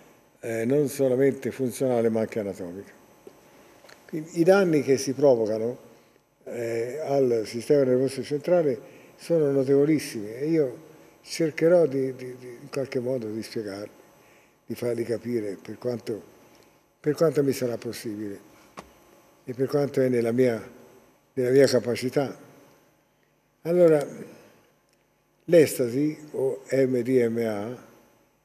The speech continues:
e qui c'è il nome chimico, ma se io vi dico, eh, metilene dioxi-, metil-, etilanfetamina, non ho detto nulla, ma l'estasi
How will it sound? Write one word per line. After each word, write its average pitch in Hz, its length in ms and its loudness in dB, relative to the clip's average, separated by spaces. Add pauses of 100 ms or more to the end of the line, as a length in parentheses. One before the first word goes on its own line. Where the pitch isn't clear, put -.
(340)
e 120 140 -8
qui 156 160 0
c'è 131 160 2
il 117 80 2
nome 127 260 2
chimico, 117 480 0
ma 107 200 -8 (520)
se - 140 -6
io 131 140 6
vi 131 120 4
dico, 123 560 0 (760)
eh, 110 560 -8
metilene 135 920 4
dioxi-, 123 1200 -6 (120)
metil-, 131 920 -4 (400)
etilanfetamina, 123 1600 -4 (500)
non 120 120 -4
ho 113 60 0
detto 120 300 0
nulla, 107 460 -2 (920)
ma 123 180 -6
l'estasi 143 680 4